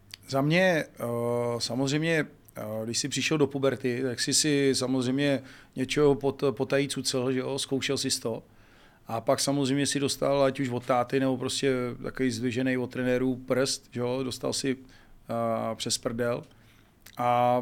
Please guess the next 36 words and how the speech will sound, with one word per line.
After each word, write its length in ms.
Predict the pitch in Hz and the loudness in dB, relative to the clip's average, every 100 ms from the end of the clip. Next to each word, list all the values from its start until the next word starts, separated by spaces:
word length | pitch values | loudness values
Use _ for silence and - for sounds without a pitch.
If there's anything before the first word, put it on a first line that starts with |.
| 123 | -2
pak 120 | - | -8
si 120 | - 131 | -4 -2
se 120 | 135 | 0
samozřejmě 500 | 135 139 120 131 139 | 2 0 0 -2 -2
našel 280 | 120 139 135 | -2 -2 -2
sám. 360 | 110 101 104 | -4 -8 -10
Jako 240 | 107 - 120 | -12 -4 0
já 160 | 120 | 2
musím 300 | 127 123 135 | 2 0 -2
říct, 160 | 120 127 | -2 0
že 120 | 131 | 0
za 100 | 123 | 0
celou 220 | - 135 | -2 -2
kariéru 360 | 127 123 123 123 | 0 -2 0 0
já 100 | 120 | 0
nikdy 240 | 120 113 | -2 -2
neměl 260 | 117 120 117 | -2 -2 -4
problémy 520 | 120 113 113 117 110 - - - - | -4 -2 -2 -2 -4 -12 -20 -14 -8
s 100 | - | -8
alkoholem, 500 | 107 127 110 117 117 | -6 -4 -2 -2 -2
jak 100 | 101 | -4
říká 220 | 104 113 | -4 -4
Zbyně, 260 | 98 110 | -4 -6
nějaký 300 | 101 95 117 | -6 -8 -8
drogy, 340 | 107 107 101 113 | -8 -8 -6 -6
nebo 180 | 107 104 | -6 -8
tohleto 340 | 104 104 110 | -8 -8 -8
vůbec, 640 | 104 110 107 - - - - | -6 -6 -6 -6 -6 -8 -10
kouření, 520 | 104 104 110 113 117 | -8 -6 -4 -2 -2
nebo 180 | 107 104 | -4 -6
tohle. 240 | 110 113 - - - - - - | -4 -4 -6 -18 -20 -20 -16 -8
Vůbec 300 | 123 120 - | -4 -2 -2
to 60 | |
šlo 180 | 131 135 | -2 0
mimo 240 | 131 127 131 | 2 2 2
mě, 160 | 131 | 2